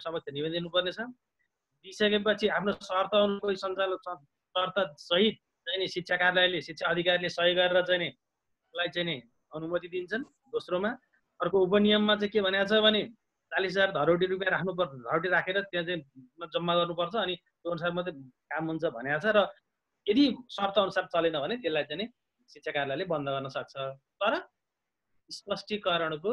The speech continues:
अम, के भन्छ, सफाइको,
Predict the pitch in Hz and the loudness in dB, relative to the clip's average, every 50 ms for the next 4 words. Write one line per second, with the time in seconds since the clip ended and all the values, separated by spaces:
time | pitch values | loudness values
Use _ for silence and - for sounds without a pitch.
0 | 277 285 - _ _ _ _ _ _ _ _ - 123 127 135 147 160 160 143 127 | -4 -4 -10 _ _ _ _ _ _ _ _ -20 -20 -16 -12 -10 -8 -8 -8 -8
1 | 113 117 113 113 113 113 113 117 127 - _ _ _ _ - _ _ 139 139 - | -10 -10 -12 -12 -12 -14 -16 -18 -20 -20 _ _ _ _ -20 _ _ -16 -12 -6
2 | - 151 131 117 117 - 120 - 190 185 160 202 208 196 156 165 | -6 -4 -4 -4 -8 -10 -4 -2 -2 2 6 6 6 6 6 2